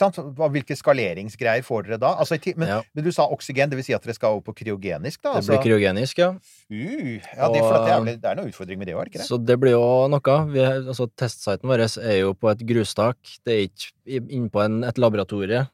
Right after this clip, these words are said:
Speaker 2: Så man må jo prøve å holde seg så renslig man kan, og så, så, ja, så clean som mulig, da, for å hindre at den oksygenet her, eh, gjør noe annet enn å være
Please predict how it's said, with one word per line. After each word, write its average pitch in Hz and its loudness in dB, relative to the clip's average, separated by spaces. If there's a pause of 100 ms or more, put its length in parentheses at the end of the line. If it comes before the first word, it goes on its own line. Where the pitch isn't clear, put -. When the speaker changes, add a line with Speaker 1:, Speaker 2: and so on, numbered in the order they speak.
(120)
Speaker 2:
Så 120 4
man 123 0
må 113 2
jo 113 -4
prøve 120 4
å 117 0
holde 104 0
seg 113 2
så 117 0
renslig 107 0
man 110 2
kan, 143 2 (340)
og 113 0
så, 110 4 (500)
så, 107 -2
ja, 107 -2
så 123 -2
clean 127 2
som 135 -2
mulig, 117 4
da, 131 6
for 123 -4
å 120 0
hindre 104 2
at - -2
den 110 2
oksygenet 98 -4
her, 104 0
eh, 101 0 (420)
gjør 117 2
noe 113 0
annet 104 -2
enn 110 -2
å 110 2 (180)
være 110 4